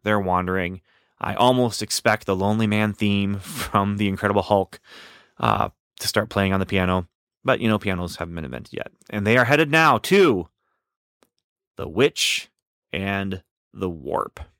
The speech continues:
And this issue of Devil Dinosaur, above all, feels like the Saturday morning cartoon Devil Dinosaur thing that Jack Kirby was kind of envisioning.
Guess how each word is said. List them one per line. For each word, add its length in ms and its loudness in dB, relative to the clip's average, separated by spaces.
And 180 -4
this 200 2
issue 380 0
of 180 -6
Devil 200 0
Dinosaur, 560 -4
above 380 4
all, 440 2
feels 520 2
like 340 2
the 120 -4
Saturday 460 2
morning 320 0
cartoon 760 -4
Devil 480 2
Dinosaur 720 -2
thing 520 0
that 100 -6
Jack 300 -2
Kirby 280 -2
was 120 -4
kind 200 -2
of 60 0
envisioning. 640 -2